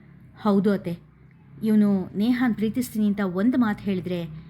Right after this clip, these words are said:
ಎಲ್ರೂ ಇವತ್ತು ಎಷ್ಟ್ ಖುಷಿಯಿಂದ ನಿಶ್ಚಿತಾರ್ಥ ಮಾಡ್ತಿದ್ವಿ. ನಗ್ನಗ್ತಾ ಮಾಡ್ಬೇಕಾಗಿರೋ ಕೆಲ್ಸನ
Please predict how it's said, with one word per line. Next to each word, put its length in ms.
ಎಲ್ರೂ 340
ಇವತ್ತು 460
ಎಷ್ಟ್ 360
ಖುಷಿಯಿಂದ 460
ನಿಶ್ಚಿತಾರ್ಥ 540
ಮಾಡ್ತಿದ್ವಿ. 480
ನಗ್ನಗ್ತಾ 500
ಮಾಡ್ಬೇಕಾಗಿರೋ 600
ಕೆಲ್ಸನ 400